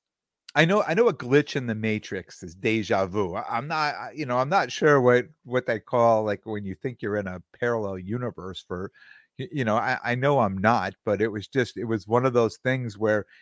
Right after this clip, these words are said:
it just hit me all at once. You know, I'm just watching and I just had this, like, weird feeling on that. And I,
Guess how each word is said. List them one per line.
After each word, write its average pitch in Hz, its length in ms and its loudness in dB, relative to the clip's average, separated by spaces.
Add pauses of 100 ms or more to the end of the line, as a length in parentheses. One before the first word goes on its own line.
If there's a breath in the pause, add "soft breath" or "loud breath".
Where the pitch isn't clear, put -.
(160 soft breath)
it 117 120 -2
just - 240 -2
hit - 220 6
me 104 240 -2
all 117 320 4
at 107 100 0
once. 120 320 0
You 113 140 -6
know, 117 60 -2
I'm 104 160 -4
just 127 200 -14
watching 110 440 -2
and 98 100 -6
I 104 60 -6
just 107 180 -14
had 110 160 0
this, 107 180 -4
like, 98 180 -4
weird 120 380 4
feeling 120 400 -4
on 87 180 -12
that. 87 300 -10
And 92 280 -18 (120)
I, 110 180 -2